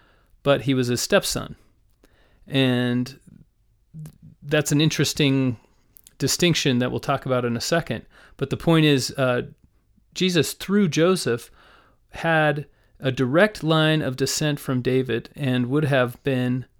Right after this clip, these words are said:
a perfectly legitimate choice if I-, Israel was a kingdom at the time rather than a protectorate of, of the Roman Empire. Jesus would have been a perfectly legitimate choice to be the king. Uh, and, and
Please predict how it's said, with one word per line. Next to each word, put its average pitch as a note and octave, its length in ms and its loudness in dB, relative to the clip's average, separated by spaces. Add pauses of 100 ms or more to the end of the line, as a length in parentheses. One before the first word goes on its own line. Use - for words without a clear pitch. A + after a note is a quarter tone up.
(1040)
a C3+ 100 -2
perfectly E3 520 0
legitimate C#3+ 560 0
choice C3+ 640 0
if C#3+ 460 -2
I-, D#3 200 -2
Israel D3+ 360 2
was C3+ 160 2
a B2+ 80 -2
kingdom C3 560 0 (260)
at C#3 140 -6
the C3 80 -4
time C3+ 600 -2
rather C3+ 320 2
than B2+ 160 -2
a A2+ 60 -2
protectorate C#3 680 -2
of, B2 440 -4 (840)
of B2 220 -2
the B2 100 -2
Roman C3 300 2
Empire. C3 640 0 (760)
Jesus E3 400 2
would C#3+ 120 4
have C3 80 0
been C3 100 2
a A#2+ 60 0
perfectly F3 480 0
legitimate C3 500 0
choice - 480 -2
to C3+ 140 -8
be B2+ 100 0
the B2+ 120 -4
king. - 380 -4 (1000)
Uh, C3 260 -2
and, C3 380 0
and C3 480 -2